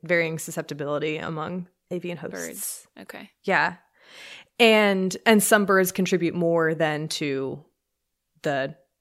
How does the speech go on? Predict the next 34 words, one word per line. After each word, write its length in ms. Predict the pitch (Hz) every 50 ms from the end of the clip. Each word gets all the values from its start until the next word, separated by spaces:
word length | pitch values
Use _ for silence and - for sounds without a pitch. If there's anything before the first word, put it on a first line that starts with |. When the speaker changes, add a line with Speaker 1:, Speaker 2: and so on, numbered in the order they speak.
| - 170
Speaker 1:
viral 540 | - 151 139 135 143 151 135 135 156 151 - _ _ _ _ _ _ _ _ _ _ _ _ _ _ -
prevalence. 640 | - 143 - 175 - - - 170 180 - - - - _ _ -
Speaker 2:
Load. 60 | 196
Yeah. 140 | - 107 - 180 _ _ _ _ _ _ _ _ _ _ _ _ _ -
Speaker 1:
Um, 380 | - 240 247 247 240 233 208 - _ -
but 140 | 226 285 294
yeah, 220 | 330 370 294 220
humans, 480 | 220 - - 311 330 320 330 320 294 -
horses, 400 | - 262 247 254 - 269 240 -
pigs. 640 | - - 196 185 196 247 262 254 262 - - - - _
So 180 | - - 190 185
I 60 | 196
don't 100 | 220 220
think, 200 | 233 208 185 - -
I 40 | -
don't 160 | 190 196 180
think 160 | - 180 185
you 60 | 190
mentioned 320 | 180 180 185 - 175 170 -
pigs, 280 | - 151 - 214 214
but 200 | - - 151 -
pigs 260 | - 185 180 185 180 214
have 80 | 175
Speaker 2:
Mm-hmm. 60 | 156
Speaker 1:
also 220 | 147 156 - - 202
been 160 | 185 196 196
shown 240 | 196 - 196 185 196
to 100 | 196 -
be 100 | - 208
infected 460 | 196 202 - 190 196 196 208 196 185
with 180 | 180 185 185 185
triple 260 | - 196 190 - 196
E 60 | 196
virus. 540 | 202 185 190 196 208 220 233 233 - - -